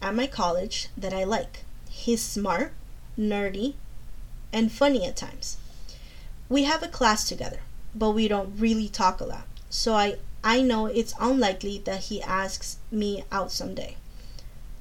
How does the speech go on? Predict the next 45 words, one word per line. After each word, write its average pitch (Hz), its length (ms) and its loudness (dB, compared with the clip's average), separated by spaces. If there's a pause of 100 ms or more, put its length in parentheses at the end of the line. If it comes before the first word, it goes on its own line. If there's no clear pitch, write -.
(120)
That's, - 380 -2 (140)
that's 208 200 -4
the 233 80 -2
one 208 140 0
thing, 196 180 -4
like, 180 160 -4
how 202 160 -2
do 202 80 -2
you 202 380 -6
know 190 180 -2
that 180 180 -4
for 175 120 -4
a 175 60 -4
fact? - 440 -8 (140)
But, 185 300 -4 (180)
okay, - 240 -6 (100)
I'm 185 80 -6
just 185 140 -6
gonna 185 300 -4
keep 185 200 -6
on 185 220 -4
reading. - 260 -6 (560)
So - 240 8
I 214 140 10
said, 214 420 2 (240)
"Fuck 269 280 4
it. - 140 -2 (540)
I'll 208 160 6
take, 202 260 -2 (200)
I'll 208 160 6
take 208 220 0
the 208 100 -2
initiative." - 500 -2 (640)
So - 220 6
I 254 120 12
went 302 320 8
to 339 100 -2
him 294 240 4
when 233 140 4
he 226 160 4
was 214 260 2
reading 240 320 4
alone. 196 460 4 (440)
We 220 140 4
said 254 240 4